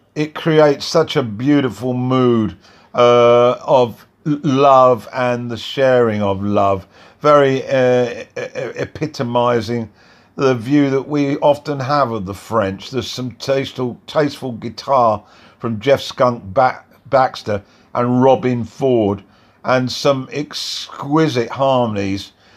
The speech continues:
Uh, she's got David Crosby, Graham Nash and James Taylor to help her out there. And the bass-driven song echoes, uh,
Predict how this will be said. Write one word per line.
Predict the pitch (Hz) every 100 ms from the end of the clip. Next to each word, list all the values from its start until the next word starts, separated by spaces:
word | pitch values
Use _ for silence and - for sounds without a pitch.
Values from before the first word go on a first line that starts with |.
| _ _ _
Uh, | 139 123 123 123 120
she's | - 139 113
got | - - 135 104
David | 143 143 135 120 101
Crosby, | - 151 135 104 131 123
Graham | 104 123 135 131 123
Nash | 127 127 -
and | 120 107
James | 113 131 120 110
Taylor | - - 139 131 104
to | 95 101
help | 104 110 92
her | 104
out | 104 98 92
there. | 113 104 98 101 _ _ - - -
And | - 131 127
the | 120
bass-driven | 98 143 147 135 95 98 120 123 117 117
song | 104 - 135 123 117 117 - _ _ _
echoes, | 135 143 123 120 107 - _ _ _ _ _
uh, | 127 127 123 123 120